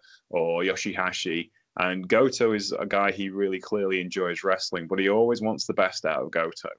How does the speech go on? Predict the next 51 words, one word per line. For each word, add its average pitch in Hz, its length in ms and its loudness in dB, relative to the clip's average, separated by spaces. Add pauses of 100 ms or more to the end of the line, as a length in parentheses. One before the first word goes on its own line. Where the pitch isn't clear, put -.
(360)
And 92 100 -2
the - 60 -6
fact 104 200 4
that 104 120 2
Goto's 95 400 2
come 104 160 -6
into 98 140 -8
this 92 140 -2
tournament 92 440 -6
charged 95 400 -2
up 95 120 -2
and 90 140 -4
reinvigorated 92 800 2
was 90 160 -4
really 90 420 2
a - 240 -8
good 95 180 -2
thing 92 200 -6
to 85 100 -12
see 92 240 -2
for 92 220 0
Ishii, 104 480 2 (280)
'cause 87 140 -2
Ishii 98 300 4
took 95 220 2
it - 120 0
to 95 140 4
him 87 140 0
for 85 220 0
eighteen 85 320 -2
minutes, 87 420 -2 (260)
and 87 120 0
this 90 140 0
was 90 140 -2
a 85 80 2
hell 98 240 4
of 87 80 -2
a 85 80 -6
story 90 340 -2
to 82 100 -8
play. 82 400 0 (580)
Ishii 131 640 4
has 104 200 2
been 95 280 2
outstanding 95 800 -2
in 90 200 -6
this 90 140 -6
particular 90 500 -6
tournament. 90 500 -4
In 101 120 -8
fact, - 280 2